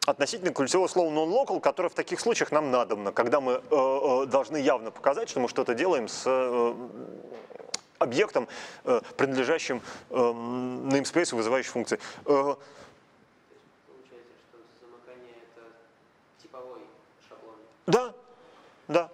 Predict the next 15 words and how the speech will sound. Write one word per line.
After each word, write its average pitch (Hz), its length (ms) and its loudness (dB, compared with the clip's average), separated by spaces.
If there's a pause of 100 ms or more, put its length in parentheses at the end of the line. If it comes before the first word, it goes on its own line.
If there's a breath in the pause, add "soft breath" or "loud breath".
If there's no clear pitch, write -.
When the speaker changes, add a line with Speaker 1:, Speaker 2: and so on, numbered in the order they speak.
Speaker 1:
вполне. 151 440 -2 (1700 loud breath)
А, 151 440 2 (1500)
да, 143 340 4 (120)
значит, 147 260 -2
вторая 190 380 2
хитрость, 147 540 -4
м, 143 500 0
состоит 202 420 0
в - 80 -8
том, 269 200 2
что 180 400 0
если 170 440 -2
мы 180 220 2
вдруг 151 320 0
напишем, 131 500 -2